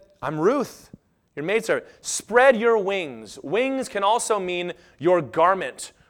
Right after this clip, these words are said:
or your robe. So you see the picture here, right? She goes, "So spread the robe that I just uncovered over me," which is supposed to be intended as,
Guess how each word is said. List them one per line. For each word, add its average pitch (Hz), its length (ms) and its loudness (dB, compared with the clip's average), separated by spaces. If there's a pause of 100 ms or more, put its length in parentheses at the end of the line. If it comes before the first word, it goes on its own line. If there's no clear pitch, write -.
(120)
or 151 120 0
your 156 220 2
robe. 143 460 4
So 160 160 2
you 151 140 -4
see 208 160 -4
the 165 80 -2
picture 147 400 -6
here, 117 200 -4
right? 127 300 -2 (160)
She - 60 -14
goes, 135 160 -8 (180)
"So 143 280 -2 (100)
spread 208 520 0
the 202 60 0
robe 190 320 2
that 151 100 2
I 165 60 4
just 180 140 -4
uncovered 165 420 -2
over 165 300 0
me," 110 320 -10 (200)
which - 360 4 (120)
is 269 300 0 (400)
supposed 285 380 6
to 269 40 -6
be 240 160 0
intended 226 440 2
as, 185 280 2